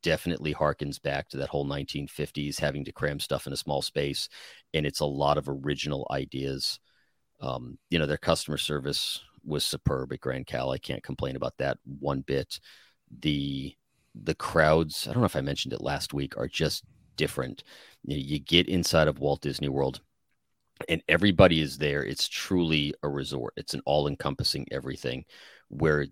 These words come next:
there's definitely more of a, a locals vibe to Disneyland. There's a lot of people there. You can see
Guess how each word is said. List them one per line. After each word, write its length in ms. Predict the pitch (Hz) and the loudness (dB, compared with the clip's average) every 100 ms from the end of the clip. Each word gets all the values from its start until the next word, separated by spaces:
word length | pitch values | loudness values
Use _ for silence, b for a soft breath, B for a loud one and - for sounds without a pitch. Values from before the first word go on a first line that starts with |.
| - - | -8 0
there's 260 | 80 69 | 0 0
definitely 580 | 71 71 80 - 85 78 | -2 6 6 6 -2 0
more 280 | 76 73 73 | 2 2 2
of 100 | 65 | 2
a, 180 | 67 65 | 0 0
a 60 | - | -2
locals 600 | 69 67 73 - 76 67 | -2 2 2 2 -2 -2
vibe 400 | 71 67 67 67 | 0 2 2 -4
to 100 | - | -10
Disneyland. 760 | 67 69 - 67 65 65 65 69 | -6 -4 -4 -2 -2 -2 -4 -4
There's 200 | 69 65 | -4 -2
a 40 | |
lot 220 | 65 71 | 0 2
of 80 | 73 | 2
people 240 | 76 71 | -2 -2
there. 140 | 71 69 | 0 0
You 180 | 71 69 | 0 -4
can 160 | - | -6
see 560 | - - 92 87 76 71 | -2 2 8 8 8 2